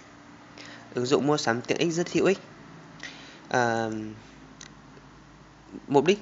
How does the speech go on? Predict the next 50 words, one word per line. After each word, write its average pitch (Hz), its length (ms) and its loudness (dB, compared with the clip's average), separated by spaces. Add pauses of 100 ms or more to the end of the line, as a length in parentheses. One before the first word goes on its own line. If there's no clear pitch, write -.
(200)
khi - 180 0
bạn 151 120 6
sử 117 120 0
dụng 113 100 4
ứng 123 140 2
dụng 139 340 2
này, 117 160 4
bạn 110 200 4
sẽ 147 180 0
được 147 140 0 (640)
mua 147 180 4
bán, 120 200 6
trao 143 180 2
đổi 135 100 2
hàng 110 220 -2
hóa 110 300 -6 (360)
nhanh 147 200 2
chóng 120 240 -4
và 123 120 2
tiện 110 220 -4
lợi 110 120 4
nhất. 151 160 4 (560)
Mình 127 120 4
sẽ 143 140 2
hướng 131 120 6
dẫn 156 100 2
các 175 60 6
bạn 156 120 4
sử 113 120 -4
dụng 113 160 0
chi - 120 -6
tiết 180 180 2
cụ 135 80 0
thể. 113 280 6 (160)
Đầu 120 120 -2
tiên, 156 280 6 (840)
khi 151 140 2
bạn 147 160 10
đăng 147 140 8
nhập, 135 300 6
bạn 113 160 2
có 120 80 -4
thể 131 160 6
s-, - 200 -6 (140)
đăng 147 180 4
nhập 135 160 4
qua 143 100 10
Facebook, 151 360 4 (160)
Twitter 117 640 6 (640)
hay 135 400 4